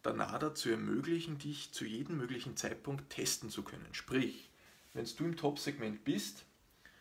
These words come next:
musst du im Prinzip, eh, für das nächste Quartal, glaube ich, ist es, du musst für das folgende Quartal für jeden Tag angeben, wo du erreichbar bist in einer bestimmten Kernzeit.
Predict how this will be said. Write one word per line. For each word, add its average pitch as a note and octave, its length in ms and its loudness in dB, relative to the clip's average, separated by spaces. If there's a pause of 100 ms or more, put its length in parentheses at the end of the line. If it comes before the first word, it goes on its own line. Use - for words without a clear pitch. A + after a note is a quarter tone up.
(240)
musst C#3+ 400 0
du F4+ 280 0 (760)
im B2+ 140 -4
Prinzip, B2 540 -2 (200)
eh, A2+ 400 0
für A2 200 -6
das A2+ 200 0
nächste A2 420 0
Quartal, A2 480 0
glaube D3+ 300 2
ich, D3 160 -4
ist C#3+ 140 -2
es, D3 220 0 (300)
du A#2+ 60 -10
musst C3 260 -6
für A#2+ 100 -4
das A2+ 200 0
folgende C#3 600 2
Quartal B2+ 800 -2 (260)
für - 180 -4
jeden A#2 520 -2
Tag - 520 0
angeben, C3+ 760 0 (320)
wo A2+ 200 2
du - 140 0
erreichbar A2+ 560 0
bist E3+ 320 -4
in C3 100 -4
einer B2 140 -6
bestimmten A2+ 580 -4
Kernzeit. - 680 -2